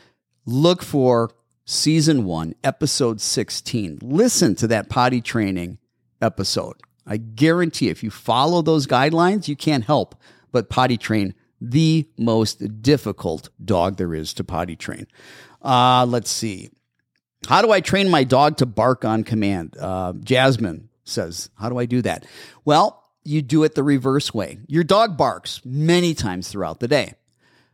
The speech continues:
Start rewarding the dog when the dog barks. If the dog's getting reward when it barks, it's gonna want to do that behavior more often. Your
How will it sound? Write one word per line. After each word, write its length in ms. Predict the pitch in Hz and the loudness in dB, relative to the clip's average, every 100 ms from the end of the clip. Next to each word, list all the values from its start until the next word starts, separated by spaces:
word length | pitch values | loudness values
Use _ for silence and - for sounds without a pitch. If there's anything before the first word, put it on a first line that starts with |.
| _ | _
Start 420 | - - 165 151 156 | -4 0 2 2 2
rewarding 640 | 143 135 131 143 147 139 | 0 2 2 2 2 2
the 100 | 135 | 0
dog 340 | 113 101 107 | 2 0 0
when 140 | 107 104 | -2 -4
the 40 | |
dog 300 | 95 87 98 | -2 -4 0
barks. 420 | 170 117 - - - | 2 2 -2 -14 -8
If 220 | 117 - | -8 -6
the 100 | 110 | -6
dog's 380 | 107 117 147 135 | -2 0 0 0
getting 280 | 151 127 104 | 0 0 -2
reward 520 | 104 104 165 160 113 | -4 -2 0 2 2
when 100 | 107 | -2
it 160 | 85 - | -2 0
barks, 320 | 180 123 - | 0 0 -4
it's 160 | 117 | -4
gonna 300 | 117 107 101 | -4 -4 -4
want 420 | 120 117 85 92 - | -6 -10 -8 -8 -6
to 120 | 113 | -8
do 300 | 104 107 98 | -6 -4 -2
that 200 | 90 85 | -2 -4
behavior 540 | 107 104 95 87 92 101 | -4 -6 -4 -4 -2 -4
more 300 | 104 101 110 | -2 0 2
often. 440 | 123 120 - - | 2 0 -6 -10
Your 300 | 90 90 | -8 -8